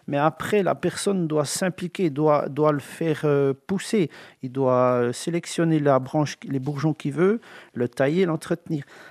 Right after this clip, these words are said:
Alors, c'est quand même quelque chose qu'il faudrait être un peu passionné et puis f-, le faire pour, euh, pour arriver à avoir un résultat au final.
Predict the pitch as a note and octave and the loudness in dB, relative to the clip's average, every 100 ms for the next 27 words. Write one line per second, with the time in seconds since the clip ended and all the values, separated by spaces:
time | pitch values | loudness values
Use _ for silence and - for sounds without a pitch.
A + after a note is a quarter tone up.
0 | - - - - D3+ - E3 F3+ F3+ - | -20 -18 -10 -6 -4 0 2 2 0 -2
1 | E3 - E3+ - C#3+ - D#3 C#3+ - D3 | -6 -4 -6 -8 -16 -10 -8 -8 -2 0
2 | D3 - - C#3+ - D3 D3 - B2+ E3+ | 0 -4 -8 -6 -2 -2 0 -4 -2 0
3 | F3+ C3 - B2+ - - - - - F#3 | -2 -4 -6 -10 -10 -4 -4 -4 0 2
4 | G3 F3 - - - G2+ - B2+ A#2+ A2+ | 2 -2 -10 -16 -10 -6 0 2 2 0
5 | G#2+ A#2+ - C3 B2 A#2+ C3 B2+ D3 C#3+ | -2 -4 -6 -6 -4 -6 -4 -4 0 0
6 | A#2+ G#2+ A2 A2 A#2 B2 B2+ A#2+ A2 A#2 | 0 0 0 0 0 0 -2 -2 -4 -4
7 | - C3 A2+ G#2+ A2 - C#3+ A2+ | 0 2 2 0 -2 -2 -2 -2